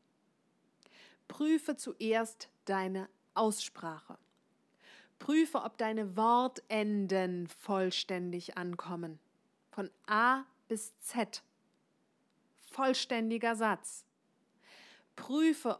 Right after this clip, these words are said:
ob du Wörter sauber voneinander trennst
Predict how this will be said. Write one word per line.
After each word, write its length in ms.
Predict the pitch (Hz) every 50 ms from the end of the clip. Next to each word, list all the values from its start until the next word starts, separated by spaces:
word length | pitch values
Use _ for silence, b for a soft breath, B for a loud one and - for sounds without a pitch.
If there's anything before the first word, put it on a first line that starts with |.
| - _
ob 400 | - - 233 254 254 - - -
du 280 | - 220 208 196 180 170
Wörter 600 | 202 214 214 220 233 240 226 - 226 208 196 185
sauber 680 | 170 160 160 190 196 208 233 247 254 226 233 226 226 220
voneinander 880 | - - 226 214 202 - - 208 196 196 190 190 196 196 196 185 185 -
trennst 560 | - - 214 208 196 180 - - - -